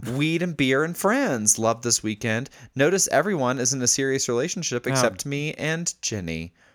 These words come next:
Speaker 1: Wonder if I will ever be, but I'm happy.
Speaker 2: Who's
Speaker 1: Huh?
Speaker 2: Jenny? I don't know a Jenny.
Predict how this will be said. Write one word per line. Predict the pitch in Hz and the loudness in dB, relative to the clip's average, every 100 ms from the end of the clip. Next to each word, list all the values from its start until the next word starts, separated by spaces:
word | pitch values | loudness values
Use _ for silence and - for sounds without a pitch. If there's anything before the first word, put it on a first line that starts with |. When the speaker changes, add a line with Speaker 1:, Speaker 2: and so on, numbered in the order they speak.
| _ | _
Speaker 1:
Wonder | 101 123 147 | -2 0 0
if | 135 | 0
I | - 127 | 0 0
will | 131 131 | 0 0
ever | 127 139 104 | 0 -2 -2
be, | 92 92 98 | -2 -2 -2
but | - 101 | -2 0
I'm | 95 98 101 | 0 -2 -4
happy. | 90 - - - - | -8 -12 -12 -14 -12
Speaker 2:
Who's | - 196 - | -4 -2 0
Speaker 1:
Huh? | |
Speaker 2:
Jenny? | 156 170 - | 0 0 -2
I | 139 | -2
don't | 170 | 0
know | 170 185 | 0 0
a | |
Jenny. | 147 123 117 117 | 0 -2 -4 -6